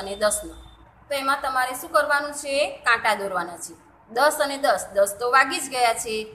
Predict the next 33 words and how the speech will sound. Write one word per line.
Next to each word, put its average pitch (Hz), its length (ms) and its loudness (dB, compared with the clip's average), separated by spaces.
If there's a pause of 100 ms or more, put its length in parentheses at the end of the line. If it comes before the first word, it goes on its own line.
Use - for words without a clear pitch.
(200)
એટલે - 180 -2
આપણે 240 280 0
નાનો 214 280 2
કાંટો 254 280 2
ક્યાં 269 240 4
દોરીશું? 285 600 0 (640)
દસથી 269 580 -2 (240)
એક - 140 -6 (120)
જ - 20 -4 (100)
લીટો 233 260 -2 (640)
આગળ, - 320 -2
બરાબર? 587 300 2 (1000)
આ 196 80 -8
નાનો 202 320 0
કાંટો, 233 380 0
કાંટા 226 380 2
બધા, 208 500 0
બંને 226 300 -2
સરખા 233 380 0
નહીં 240 140 -6
દોરી 233 240 -2
દેવા, 226 140 2
નાનો 214 300 -4
મોટો 214 260 -8
દેખાવો 202 460 -2
જોઈએ 175 320 -14 (580)
એ 247 120 -2
રીતના 208 340 -4
દોરવાના 185 500 -6
છે. - 80 -20 (400)
અહીંયા 233 420 0
દોર્યો 220 400 2
નાનો 214 300 2